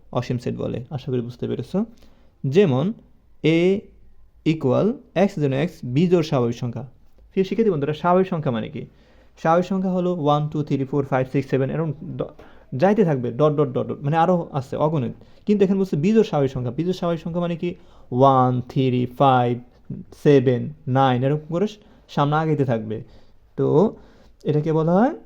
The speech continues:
অসীম সেট। স্বাভাবিক সংখ্যার সেট এন দ্বারা প্রকাশ করা হয়, যেমন ওয়ান, টু, থ্রি, ফোর, ফাইভ বললাম যেটা, ডট, ডট, ডট, একে, একে বলা হয় অসীম। পূর্ণ সংখ্যার সেট জেড দ্বারা প্রকাশ করা হয়। পূর্ণ সংখ্যা মানে কি? মাইনাস, এই যে জিরো, ওয়া-, মাইনাস ওয়ান, মাইনাস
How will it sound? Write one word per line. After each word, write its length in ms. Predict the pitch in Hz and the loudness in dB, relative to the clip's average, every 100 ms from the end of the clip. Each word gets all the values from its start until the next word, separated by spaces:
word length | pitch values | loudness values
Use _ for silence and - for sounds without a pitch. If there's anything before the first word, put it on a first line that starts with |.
| - _ _ - | -20 _ _ 0
অসীম 360 | 143 135 139 120 | 0 0 -4 -6
সেট। 300 | - 117 110 - - - | -6 -8 -10 -16 -20 -16
স্বাভাবিক 500 | - 156 147 147 156 | -2 4 4 4 0
সংখ্যার 320 | 147 139 139 | -2 -2 -2
সেট 260 | - 143 135 - _ - | 0 0 0 -10 _ 0
এন 180 | 131 139 | 2 2
দ্বারা 160 | 139 135 | 2 0
প্রকাশ 240 | 147 143 | 0 -2
করা 180 | - 135 | 0 2
হয়, 200 | 127 127 123 - - | 2 -2 -4 -14 -8
যেমন 180 | - 131 | 0 2
ওয়ান, 200 | 131 135 131 | 4 4 4
টু, 80 | 131 | 0
থ্রি, 200 | 127 131 | 0 0
ফোর, 180 | 127 131 | 0 -2
ফাইভ 220 | 127 123 120 | 0 -2 -2
বললাম 280 | 127 139 127 | 2 2 2
যেটা, 220 | 120 123 120 | 0 -2 -2
ডট, 180 | 123 123 | 0 0
ডট, 160 | 127 120 | 0 -2
ডট, 140 | 123 - - _ - | -4 -6 -20 _ -4
একে, 220 | 131 139 143 | 0 0 0
একে 200 | 143 156 | -2 0
বলা 180 | 160 165 | -2 0
হয় 160 | 190 | 0
অসীম। 360 | 165 156 - 160 185 _ - _ _ _ _ | 0 -2 -2 -2 -6 _ -20 _ _ _ _
পূর্ণ 140 | 226 240 | 4 4
সংখ্যার 340 | 233 196 180 175 | 4 0 -2 -2
সেট 160 | 175 165 - - _ | -4 -4 -8 -20 _
জেড 240 | 131 135 131 | 0 2 4
দ্বারা 160 | 131 131 | 2 0
প্রকাশ 240 | 143 139 | -2 -2
করা 160 | - 135 | 0 0
হয়। 220 | 127 123 - - _ - - | 0 -4 -6 -18 _ -20 -6
পূর্ণ 180 | 170 175 | -2 0
সংখ্যা 260 | 175 165 | 0 0
মানে 140 | 160 156 | 0 -2
কি? 160 | 156 147 - _ _ - | -2 -4 -8 _ _ 0
মাইনাস, 360 | 127 131 135 139 | 2 2 0 0
এই 100 | 139 | 0
যে 100 | 123 | 0
জিরো, 320 | 127 143 131 131 - - _ | 4 4 4 0 -8 -20 _
ওয়া-, 220 | 127 131 135 | -2 0 2
মাইনাস 260 | 135 131 131 | 2 0 0
ওয়ান, 160 | 131 127 | 0 2
মাইনাস 340 | 127 127 127 | 0 0 -2